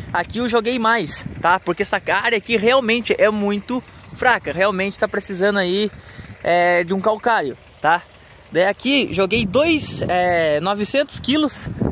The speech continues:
aqui, tá? Olha, tá meio ventando hoje, é, mas fazer o quê, né? Não tem como a gente tá esperando, né?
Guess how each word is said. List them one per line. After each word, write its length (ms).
aqui, 400
tá? 220
Olha, 280
tá 100
meio 180
ventando 520
hoje, 440
é, 680
mas 320
fazer 200
o 80
quê, 200
né? 180
Não 120
tem 120
como 180
a 20
gente 260
tá 140
esperando, 720
né? 160